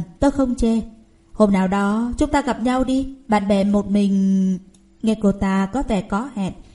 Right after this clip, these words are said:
Hiểu Nhi thuận miệng nói, "Cậu đi đi, tớ cũng chuẩn bị về nhà, hơi mệt một chút." Quách Tiếu Nhu chớp chớp mắt hỏi thăm.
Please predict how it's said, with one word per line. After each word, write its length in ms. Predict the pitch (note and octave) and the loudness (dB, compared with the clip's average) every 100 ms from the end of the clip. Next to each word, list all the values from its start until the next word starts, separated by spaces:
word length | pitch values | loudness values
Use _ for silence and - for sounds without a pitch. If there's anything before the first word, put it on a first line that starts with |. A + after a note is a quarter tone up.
| - | -2
Hiểu 180 | G#3 F#3 | 2 4
Nhi 240 | F3+ G3+ | 2 0
thuận 260 | G3+ G3 F3 | 0 -2 -2
miệng 200 | F#3 F#3 | -4 -4
nói, 320 | F#3 G3 B3 - - - | -4 -4 -6 -12 -20 -6
"Cậu 160 | - G#3 | 2 4
đi 180 | G#3+ A3 | 4 2
đi, 300 | A3 A#3 A#3 - | 2 0 -2 0
tớ 200 | A3 A3+ A3+ | 2 4 2
cũng 160 | D4+ | 2
chuẩn 180 | D4+ G#3 | 4 4
bị 140 | G3+ | 2
về 180 | G3 G3+ | 2 2
nhà, 300 | F3 F3+ F3+ E3+ - - | 2 0 -2 -6 -12 -4
hơi 140 | A3+ | 0
mệt 240 | G3 F#3 F3+ | 2 2 2
một 180 | F3+ F#3 | -2 0
chút." 200 | A#3+ C4 - - - _ - | -2 -2 -6 -20 -20 _ -2
Quách 220 | A#3+ B3 | 0 4
Tiếu 120 | A3 | 2
Nhu 360 | A3+ G3+ F#3 F3+ | 4 4 4 4
chớp 240 | B3 B3+ | 0 -2
chớp 180 | C4+ C4+ | -2 -2
mắt 200 | B3+ B3+ | -4 -4
hỏi 200 | B3 G3+ E3 | -2 -4 -4
thăm. 260 | - F#3+ | -6 -4